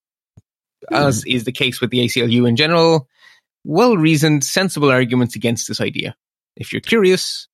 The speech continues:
Speaker 2: there are four nice articles from the A C L U for you to go read.
Speaker 1: Do we know for sure that Gardior is a man?
Speaker 2: Uh, the picture that came up on the
Speaker 1: Suggested?
Speaker 2: tweet definitely suggested so.
Speaker 1: Okay.
Speaker 2: And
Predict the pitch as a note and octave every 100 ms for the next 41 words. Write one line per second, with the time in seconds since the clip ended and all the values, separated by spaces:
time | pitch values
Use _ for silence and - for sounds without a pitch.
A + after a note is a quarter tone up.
0 | _ _ _ _ _ _ G2 - - B2+
1 | B2+ B2+ C3 C#3 C#3 - D3+ C3 C#3 C3
2 | B2+ B2+ B2+ A#2 A#2+ A2 G#2 G2+ - -
3 | - - _ _ _ _ _ E3 E3+ E3
4 | E3+ E3 E3 C#3+ - E3 D#3+ C#3 C#3 -
5 | C#3+ D3 D3 C#3+ C#3 C#3 - C3 B2+ D#3+
6 | C4+ - - _ _ _ _ _ _ _
7 | _ _ _ _ _ _ _ _ - C#3+
8 | C#3 C3+ C3 - B2+ C3+ B2+ - B3 -
9 | - F3+ D#3+ D3+ B2+ - - C3+ - -
10 | C3+ C#3+ C3 C#3+ C3 B2+ A2+ F#3+ F3 -
11 | _ B2 C3 C3 C#3 C3 C3 B2 A#2 -
12 | - F2+ - _ _ _ _ _ A4 -
13 | - _ _ _ _ _ _ _ _ _
14 | _ _ _ _ _ _ _ - B2 A#2